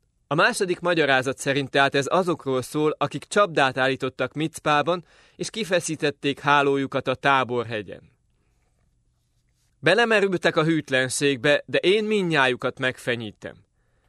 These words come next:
Én ismerem Efraimot, amely meghatározó törzse volt az északi királyságnak. Izrael nincs elrejtve előlem. De te, Efraim, most is paráználkodsz,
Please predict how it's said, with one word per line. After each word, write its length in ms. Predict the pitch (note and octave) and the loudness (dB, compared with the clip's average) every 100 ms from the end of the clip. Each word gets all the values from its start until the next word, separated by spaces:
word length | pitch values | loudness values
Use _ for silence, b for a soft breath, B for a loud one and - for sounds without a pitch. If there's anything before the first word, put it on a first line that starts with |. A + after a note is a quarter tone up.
| _ _ _ | _ _ _
Én 220 | F3 A3 | 0 0
ismerem 500 | A3+ A3+ F#3+ D#3+ C#3 | 0 -2 0 2 2
Efraimot, 760 | B2 B2 C3 A#2 G#2+ F#2 - _ _ _ _ _ _ - | 0 -2 -4 -4 -6 -12 -16 _ _ _ _ _ _ -6
amely 220 | C#3+ D#3 | -2 0
meghatározó 720 | F#3+ - C#3+ C#3 B2+ B2+ B2+ | 0 -2 -4 -2 -2 -2 -4
törzse 440 | - C#3 C3+ C3 C3 | -2 -2 0 0 0
volt 240 | C#3 C#3 | 0 0
az 140 | C3+ | -4
északi 460 | B2+ C#3 C3 C3 B2 | -2 -2 -2 -6 -8
királyságnak. 1040 | - A#2+ A2+ G#2+ - G#2 F#2+ G2 - _ _ _ _ _ _ _ _ | -12 -4 -4 -4 -6 -10 -10 -14 -20 _ _ _ _ _ _ _ _
Izrael 480 | F3+ F#3+ G3 F#3 F3+ | -2 2 4 4 4
nincs 300 | A3 A3 D#3+ | 0 0 2
elrejtve 540 | C#3+ C3+ C3 B2 B2+ | 2 4 2 2 0
előlem. 520 | A#2+ B2 A2+ G2+ E2+ - _ _ _ _ _ _ _ _ _ | 0 0 -2 -4 -8 -14 _ _ _ _ _ _ _ _ _
De 140 | D3 | -4
te, 240 | - E3+ F#3+ | 2 2 4
Efraim, 580 | E3 D#3+ D#3 D#3+ D#3+ | 2 -2 0 2 2
most 360 | C#3 D3+ A3+ - | 0 0 0 0
is 140 | E3 | -6
paráználkodsz, 960 | - D#3 D3+ D3 C3+ D3 C#3+ E3 F3 - | 0 2 4 2 2 0 0 -2 -2 -8